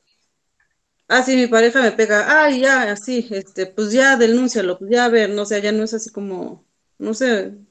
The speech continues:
como una plática, <laughs> eh, de papitas, igual, ¿no? <laughs> Hablar como de, "Ay, me checa el celular,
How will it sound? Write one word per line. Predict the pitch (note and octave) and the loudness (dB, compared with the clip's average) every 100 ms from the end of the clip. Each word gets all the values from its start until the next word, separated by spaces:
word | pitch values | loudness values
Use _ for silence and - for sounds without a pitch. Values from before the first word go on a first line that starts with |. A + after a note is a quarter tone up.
| _ - | _ -4
como | A#3 A3+ | 2 4
una | A#3 A#3 | 4 2
plática, | A3+ A#3 - | -2 0 -2
<laughs> | - - _ _ _ - | -2 -8 _ _ _ -20
eh, | F3+ F3+ F3 F3 _ _ _ _ _ _ _ - - | -18 -12 -12 -14 _ _ _ _ _ _ _ -20 -2
de | G3 | 0
papitas, | G3 F#3 G#3 A3+ A3+ E4 - | 2 0 2 0 2 0 0
igual, | F#3 F3+ E3+ | 0 2 2
¿no? | E3+ | 0
<laughs> | A3+ A3 | 4 4
Hablar | G#3+ | 4
como | A#3 A3+ F#3 | 0 -4 -2
de, | E3+ E3 E3 D#3+ E3+ _ _ _ - | -4 -4 -4 -6 -12 _ _ _ -4
"Ay, | B3+ | 2
me | B3+ A#3+ | 4 2
checa | C#4 D#4+ | 0 -2
el | |
celular, | D#4 B3 G3 G3 G3 F#3+ | 0 2 4 4 4 0